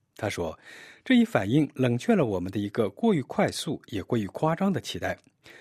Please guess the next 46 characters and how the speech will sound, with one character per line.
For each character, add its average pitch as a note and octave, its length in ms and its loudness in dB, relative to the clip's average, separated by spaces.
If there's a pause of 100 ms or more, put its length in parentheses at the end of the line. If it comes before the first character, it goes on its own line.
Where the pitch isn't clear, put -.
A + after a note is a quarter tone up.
(120)
失 - 160 0
望 F3+ 220 4
之 G3+ 120 0
所 D3+ 160 2
以 D#3 100 2
如 A#2+ 260 -2
此 - 160 -6
之 - 160 -8
大， G#2 200 0 (360)
是 - 160 0
因 F3 100 6
为 F3 140 4
杜 B3+ 200 6
马 A#2+ 140 2
的 - 100 -6
议 D#3+ 100 0
员 F#2+ 220 -2
们 A2 180 2 (200)
在 B2 240 0
十 D3 200 -2
月 F#3+ 200 6
九 F2 220 -6
日 B2+ 260 2 (300)
得 C#3+ 120 6
知 D3 280 2
特 G#3+ 160 2
朗 D3+ 160 4
普 G2 160 -8
当 E3+ 200 4
选 A#2+ 160 2
美 F#2+ 140 0
国 A2 160 0
总 B2 180 0
统 - 180 -4
时， G2 320 -4 (220)
都 A#2 220 2
报 A#2 180 2
之 G#2 220 -4
以 F#2 180 -6 (120)
非 G3+ 160 2
常 C#3+ 260 0
热 G#3 240 2
烈 D#3+ 160 4
的 F#2 80 -2
掌 D#2 180 -8
声。” - 240 -8